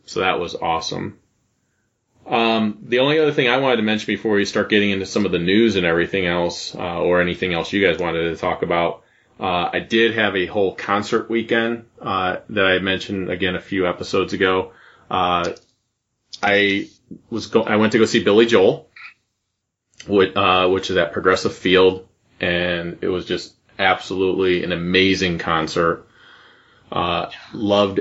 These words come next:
every second of it. It is, Billy Joel's my favorite performer. Like, Bon Jovi's my favorite band, but Billy Joel is my favorite performer of all time. Uh, and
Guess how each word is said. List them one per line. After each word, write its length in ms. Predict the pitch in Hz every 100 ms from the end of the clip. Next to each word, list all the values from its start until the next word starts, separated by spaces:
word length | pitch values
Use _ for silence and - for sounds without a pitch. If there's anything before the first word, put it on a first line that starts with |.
| -
every 360 | 101 104 107
second 300 | 104 98 -
of 80 | 95
it. 120 | 92
It 80 | -
is, 300 | 98 95 90 - _ _ _
Billy 440 | - 120 113 131 120
Joel's 180 | 113 104
my 120 | 90
favorite 540 | - 98 92 90 -
performer. 600 | - - 87 90 87 87
Like, 220 | 85 82
Bon 220 | - 104 107
Jovi's 260 | 110 104
my 100 | 98
favorite 300 | 85 92 82
band, 320 | 87 85 87
but 160 | 80 76
Billy 200 | 95 87
Joel 200 | 82 82
is 80 | 80
my 100 | 78
favorite 320 | - 80 76
performer 460 | - - 78 80 78
of 80 |
all 200 | - 78
time. 400 | 78 82 76 73 - _ - - _
Uh, 500 | - 95 87 85 85 82 -
and 640 | 92 87 85 85 82 82